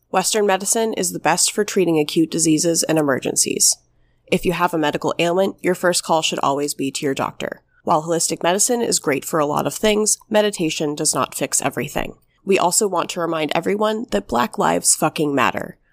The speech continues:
Trans lives fucking matter. Marijuana legalization should be accompanied by dropping past possession charges and convictions. Human trafficking is real.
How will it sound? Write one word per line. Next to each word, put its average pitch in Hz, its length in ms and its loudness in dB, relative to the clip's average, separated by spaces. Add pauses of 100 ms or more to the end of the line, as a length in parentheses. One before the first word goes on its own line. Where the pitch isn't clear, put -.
(240)
Trans 208 420 4
lives - 560 0
fucking 156 420 -2
matter. - 380 0 (580)
Marijuana 180 540 2
legalization 170 800 0
should - 220 0
be 156 100 4
accompanied 202 580 0
by 156 140 2
dropping 156 400 0
past 151 340 0
possession 139 400 -2
charges 131 460 0
and 127 160 -2
convictions. - 720 -2 (580)
Human 175 320 2
trafficking 190 640 -2
is 185 240 -2
real. - 420 -6